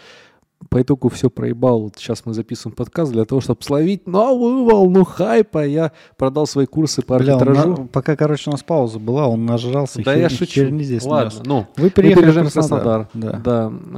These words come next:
Speaker 1: э, ей тяжело, естественно, с ребёнком, потому что привыкла там к своим родителям там оставлять.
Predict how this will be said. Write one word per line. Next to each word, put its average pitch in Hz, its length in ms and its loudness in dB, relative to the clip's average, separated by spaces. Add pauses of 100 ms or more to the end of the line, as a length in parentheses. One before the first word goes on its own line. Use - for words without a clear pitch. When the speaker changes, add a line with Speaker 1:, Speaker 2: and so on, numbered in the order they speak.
(260)
Speaker 1:
э, 113 40 -8
ей 170 240 -6
тяжело, 143 580 -2
естественно, 120 580 -8
с 113 100 -14
ребёнком, 156 420 -2
потому 120 200 -2
что - 100 -20
привыкла 117 400 -4
там 107 140 -8
к 104 60 -16
своим 117 220 -10
родителям 113 480 -12
там 110 200 -12
оставлять. 156 720 -8